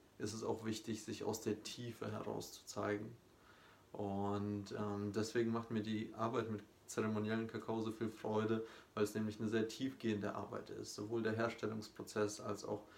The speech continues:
die Zeremonien, als auch die Meditation, die man damit machen kann, sind alle sehr, sehr tiefgehend und sehr innerlich, möchte ich sagen. Also wirklich innere Arbeit.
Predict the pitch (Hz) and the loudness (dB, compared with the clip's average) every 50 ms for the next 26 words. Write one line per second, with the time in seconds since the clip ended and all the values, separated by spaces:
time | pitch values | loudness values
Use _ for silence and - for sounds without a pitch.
0 | - - - - - - 110 - - 113 107 107 107 107 107 107 107 110 110 110 | -20 -20 -20 -12 -8 -6 -6 -2 0 0 2 2 4 4 4 4 6 6 6 6
1 | 110 110 110 - - - - - - - - - - 104 104 98 - - - 107 | 6 4 2 0 -6 -16 -20 -20 -20 -14 -8 -2 0 2 2 2 0 2 4 6
2 | 107 107 104 - - 107 107 107 107 104 - - 107 101 - - - 117 113 113 | 6 6 4 2 0 0 2 2 2 0 0 -2 -2 -2 -2 0 2 4 6 6
3 | 110 110 107 107 101 104 101 104 104 101 101 104 101 104 101 - - - 107 107 | 6 6 6 4 2 2 2 2 2 2 2 0 0 -2 -2 -4 -6 -4 -2 -2
4 | 104 - 113 107 - - 110 104 101 101 - - - - - - - - - - | -2 0 -2 -4 -2 0 0 0 0 -2 -4 -10 -18 -20 -20 -20 -20 -20 -10 -4
5 | 110 107 104 104 107 107 110 117 110 113 110 107 110 110 107 - - - 127 123 | -2 -2 0 2 4 4 6 6 6 4 4 4 4 2 0 -2 -4 -6 -6 -8
6 | - - - 117 113 113 113 113 110 - 107 104 101 - - 104 104 104 104 104 | -8 -4 0 2 2 2 2 0 -2 -2 -4 -4 -4 0 2 4 4 6 4 2
7 | 101 101 - - - - - - - - - - - 156 165 175 123 107 98 95 | 0 -2 -6 -12 -20 -20 -20 -20 -20 -20 -18 -2 0 2 4 4 4 4 4 2
8 | 98 95 95 - - 110 104 104 - - - 110 - - - 107 98 98 98 95 | 2 0 -2 -4 -6 -6 -6 -6 -6 -8 -8 -10 -8 -6 -4 -2 -2 -2 -2 -2
9 | 98 98 101 101 104 110 120 139 135 - 113 110 - - 117 110 107 104 104 - | -2 -2 0 0 2 2 2 2 2 2 0 -2 0 0 0 0 0 0 0 0
10 | - 104 104 104 107 107 107 104 101 | 2 2 2 2 4 2 2 2 0